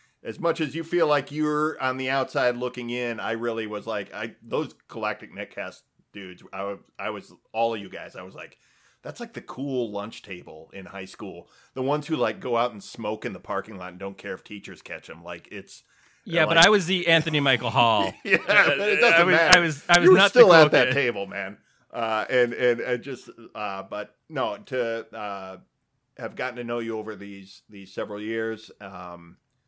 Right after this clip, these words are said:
Speaker 1: uh, you've been super helpful,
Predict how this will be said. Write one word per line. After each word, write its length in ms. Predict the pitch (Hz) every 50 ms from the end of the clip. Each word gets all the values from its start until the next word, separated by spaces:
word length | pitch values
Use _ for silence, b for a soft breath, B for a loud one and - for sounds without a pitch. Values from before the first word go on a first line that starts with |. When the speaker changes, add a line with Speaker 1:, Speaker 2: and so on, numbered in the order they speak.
| _ _ _ _ _ _ _ _ _ _ _ _ _ _ _
Speaker 1:
uh, 320 | 90 90 90 85 82 82 80 -
you've 180 | 107 113 113 98
been 320 | 110 104 98 98 98 92 - _
super 360 | - - - 147 123 127 110
helpful, 640 | 101 104 101 98 - 110 104 98 98 95 92 - _